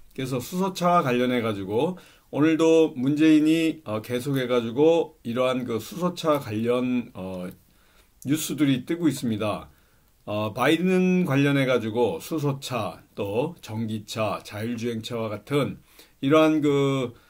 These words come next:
친환경 관련, 어, 자동차 관련 종목들이 굉장히 그 강세에 있는데요. 어, 현대차,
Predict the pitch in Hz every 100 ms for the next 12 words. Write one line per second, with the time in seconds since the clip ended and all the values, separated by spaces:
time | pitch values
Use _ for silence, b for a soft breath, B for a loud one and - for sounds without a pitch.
0 | b - - 190 190 185 190 180 180 135
1 | 120 120 123 185 185 - _ 90 82 85
2 | 87 110 113 123 123 135 131 123 117 117
3 | 123 123 123 113 b b b - 127 131
4 | 135 - 120 156 113 - - - - 123
5 | 135 139 147 131 113 110 104 - 113 131
6 | 135 131 117 110 104 98 110 165 175 B
7 | B B B 110 104 104 156 175 165 -
8 | 160 156 147 120